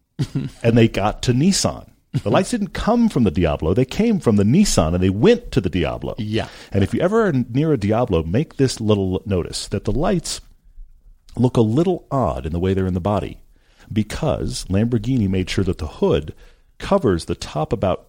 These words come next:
Speaker 1: fifteen, twenty percent of the light is covered up by the bodywork. Because if you look at a three hundred Z X, that top fifteen, twenty percent is where the light actually says the manufacturer on it, Nissan, in the glass. <laughs> So the bodywork of the Diablo covers up the word Nissan, and you're like,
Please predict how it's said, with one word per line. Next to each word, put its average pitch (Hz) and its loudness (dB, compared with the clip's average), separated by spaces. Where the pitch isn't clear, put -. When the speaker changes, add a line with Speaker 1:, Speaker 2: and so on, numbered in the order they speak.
Speaker 1:
fifteen, 139 -4
twenty 123 -2
percent - -4
of 90 -4
the 87 -4
light 117 -2
is 101 -6
covered 147 -4
up 156 -2
by 107 0
the 98 -2
bodywork. 120 -4
Because 139 0
if 127 0
you 123 2
look 113 -2
at 101 0
a 95 0
three - -4
hundred 92 -4
Z 95 -2
X, 151 -4
that 117 -2
top - -6
fifteen, 123 -2
twenty 117 0
percent 120 -2
is 95 -2
where 107 4
the 92 4
light 123 0
actually 107 -2
says 151 2
the 127 0
manufacturer 120 0
on 107 0
it, 101 -4
Nissan, 95 0
in 110 2
the 113 2
glass. 117 0
<laughs> - -12
So 131 6
the 110 6
bodywork 135 4
of 107 2
the 98 0
Diablo 110 2
covers 139 0
up 151 -2
the - 0
word 104 0
Nissan, 104 2
and 90 0
you're 92 0
like, - -6